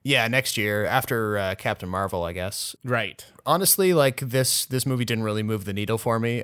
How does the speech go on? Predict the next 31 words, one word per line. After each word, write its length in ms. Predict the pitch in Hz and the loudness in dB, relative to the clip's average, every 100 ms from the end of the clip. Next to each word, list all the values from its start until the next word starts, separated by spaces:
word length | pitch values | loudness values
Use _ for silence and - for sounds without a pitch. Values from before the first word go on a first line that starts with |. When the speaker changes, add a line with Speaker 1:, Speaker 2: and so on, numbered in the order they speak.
| - | -4
Speaker 1:
I 140 | 90 | -6
mean, 240 | 95 92 | -4 -6
I 160 | 95 92 | -4 -4
just 240 | 90 92 | -4 -4
sort 140 | - 95 | -4 -4
of 160 | 90 | -6
Speaker 2:
So 260 | - - 120 | -8 -10 -4
that's 240 | 131 156 | -2 0
why 80 | 170 | 0
you 140 | 156 131 | 0 0
knocked 260 | 117 120 | 0 -2
it 100 | 120 | -8
down 380 | 101 98 104 92 92 - | -8 -8 -8 -10 -16 -16
a, 120 | 104 101 107 | -16 -14 -14
a 160 | 101 | -10
half 240 | - 120 - | -4 -6 -6
star. 380 | - 98 95 - | -10 -8 -8 -4
Speaker 1:
I 80 | |
mean, 120 | 139 131 | 0 2
I 100 | 135 | 2
won't 200 | 123 95 | 0 0
change 300 | 104 98 98 | -4 -4 -6
the, 240 | 92 87 | -6 -6
the 160 | 78 90 | -6 -6
ratings 400 | 92 90 95 - | -6 -6 -6 -6
on 120 | 85 | -4
any 200 | 90 87 | -6 -6
of 80 | 82 | -8
the 60 | |
reviews, 520 | 90 82 95 85 82 | -8 -6 -6 -4 -6
but 280 | - 95 90 | -6 -4 -6